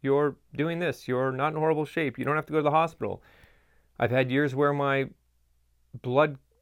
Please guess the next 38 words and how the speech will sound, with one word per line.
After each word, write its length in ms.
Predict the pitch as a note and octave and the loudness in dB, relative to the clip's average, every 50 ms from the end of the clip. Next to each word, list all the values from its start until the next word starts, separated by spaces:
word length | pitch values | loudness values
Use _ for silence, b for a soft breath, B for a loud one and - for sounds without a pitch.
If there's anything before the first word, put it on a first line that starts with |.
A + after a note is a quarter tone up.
| _ _ | _ _
cell 300 | - - - D#3 D#3+ D#3+ | -14 2 6 6 6 6
count 260 | - D3+ C3+ A2+ - | 4 0 -2 -2 -2
was 120 | - G#2 | -4 -8
bad. 340 | - - A2 G2+ F#2 - - - | -4 -2 0 0 0 -2 -4 -8
I've 120 | A2+ G#2+ | -6 0
had 180 | C3 B2+ A#2+ A#2+ | 0 0 0 0
years 260 | B2+ C3+ C3+ B2 B2 | 0 0 0 -2 -2
where 300 | B2+ B2+ B2+ B2+ B2+ - | 0 0 2 2 2 2
I 340 | B2+ B2+ B2 B2 B2 A#2 - _ _ _ _ _ _ | 2 2 2 2 0 -4 -6 _ _ _ _ _ _
lost 240 | - G#2+ G#2+ - - | -4 -4 -4 -2 0
my 100 | C#3+ D3+ | -2 0
mind 400 | F3+ G#3 A3+ A3 F#3 D3 A#2+ A2+ | 2 2 2 2 2 2 0 -2
and 80 | A2+ | -4
had 140 | A#2+ B2+ B2 | -4 -6 -6
to 60 | - | -6
come 140 | - D3 C#3+ | -6 -4 0
back 200 | D#3 E3 E3 D#3+ | 2 0 0 0
from 120 | - C3+ B2+ | -4 -4 -4
that. 240 | A#2 G#2+ G#2 - _ | -2 -2 -4 -6 _
Years 400 | - A2 G#2+ A#2 B2+ C#3 C3+ A#2 | -14 -10 -6 -2 -2 -2 -2 -2
and 120 | A#2+ A#2 A#2 | -4 -6 -6
years 200 | A#2 A2+ A2 A2+ | -6 -8 -8 -8
and 80 | A#2 | -8
years. 280 | A#2+ C#3 C3 G#2+ - _ _ _ _ _ _ _ _ _ _ _ _ _ _ _ _ _ _ _ _ _ _ _ _ _ - - | -8 -8 -8 -10 -14 _ _ _ _ _ _ _ _ _ _ _ _ _ _ _ _ _ _ _ _ _ _ _ _ _ -16 -6
There's 160 | - B2+ A#2+ | -6 -4 -2
gonna 80 | D3+ E3 | 0 0
be 80 | E3 | 2
a 20 | - | 4
documentary 760 | D3+ C#3+ C#3 - C3 B2 B2 A#2+ - B2+ A#2+ A2+ A2 - - - _ _ _ _ _ _ _ _ _ _ _ _ _ _ | 4 4 4 2 -2 -2 -2 -2 -2 -2 -2 -2 -2 -6 -10 -16 _ _ _ _ _ _ _ _ _ _ _ _ _ _
called 240 | - C3+ B2 - - | 0 0 0 2 0
Am 160 | B2 B2 B2 | -4 -2 -2
I 120 | B2 B2 | -2 -2
Here 440 | A2+ - - A#2 A2 G#2+ A2+ A2+ - _ _ _ - | -4 -4 -6 -6 -6 -6 -6 -8 -14 _ _ _ -16
that 300 | A#2+ A2 A#2+ A2 G#2+ - - | -6 -4 -2 -4 -4 -6 -8
has 160 | A#2 A2+ G#2 | -8 -8 -6
been 160 | A2+ A#2 A2+ | -6 -6 -8
seen 200 | - - B2+ A#2+ | -6 -6 -6 -4
by 220 | A#2 A2+ A2 A2 | -2 -4 -4 -4